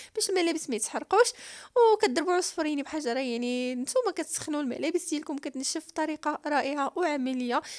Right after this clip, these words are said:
باستخدام هاد الشبكه هذه. كنتمنى بالفعل انكم تستافدوا منها.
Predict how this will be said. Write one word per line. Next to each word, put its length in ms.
باستخدام 520
هاد 100
الشبكه 500
هذه. 260
كنتمنى 440
بالفعل 320
انكم 340
تستافدوا 480
منها. 400